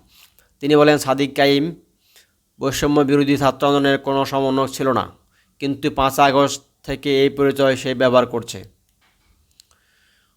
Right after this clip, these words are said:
অভ্যুত্থানে শিবিরের গুরুত্বপূর্ণ ভূমিকার কারণে সাদিক কাইয়ুমকে প্রেস ব্রিফিংয়ে বে-, বসার ব্যবস্থা করা হয়, কিন্তু সাদিক কাইয়ুমরা অভ্যুত্থান পরবর্তী সময়েও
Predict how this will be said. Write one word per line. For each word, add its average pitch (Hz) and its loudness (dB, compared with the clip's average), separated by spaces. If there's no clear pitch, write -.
অভ্যুত্থানে 151 -2
শিবিরের 147 0
গুরুত্বপূর্ণ 147 -2
ভূমিকার 139 0
কারণে 139 0
সাদিক 139 -4
কাইয়ুমকে 135 -2
প্রেস 135 0
ব্রিফিংয়ে 139 -2
বে-, 123 -2
বসার 123 0
ব্যবস্থা 123 -2
করা 123 0
হয়, 98 -6
কিন্তু 127 -8
সাদিক 123 0
কাইয়ুমরা 131 4
অভ্যুত্থান 131 -2
পরবর্তী 131 0
সময়েও 135 -2